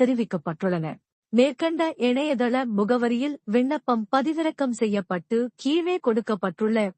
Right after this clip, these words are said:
முகவரியில் இருபத்தைந்து ஆகஸ்ட் இரண்டாயிரத்தி இருபத்தைந்து மாலை ஐந்து மணிக்குள்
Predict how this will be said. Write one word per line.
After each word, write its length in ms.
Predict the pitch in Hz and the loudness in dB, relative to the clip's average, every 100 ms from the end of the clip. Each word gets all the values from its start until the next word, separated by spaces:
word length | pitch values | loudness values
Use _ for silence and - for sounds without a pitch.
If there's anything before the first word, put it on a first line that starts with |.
| 202 | 0
முகவரியில் 580 | 226 269 254 240 269 277 | 2 2 0 0 -2 -2
இருபத்தைந்து 840 | 233 247 214 180 190 175 180 - - _ _ | 0 0 0 0 -2 0 -2 -4 -10 _ _
ஆகஸ்ட் 640 | - 240 214 185 - - - _ _ _ 262 | 2 2 2 -4 -6 -12 -18 _ _ _ -2
இரண்டாயிரத்தி 600 | 302 330 330 339 339 311 | 0 0 0 0 -2 -2
இருபத்தைந்து 680 | 262 233 220 240 233 247 | 0 0 2 2 2 2
மாலை 420 | 220 202 208 233 254 | 2 2 2 0 -2
ஐந்து 420 | - 247 285 320 | -2 -2 0 0
மணிக்குள் 480 | 240 220 226 254 | 0 0 0 -2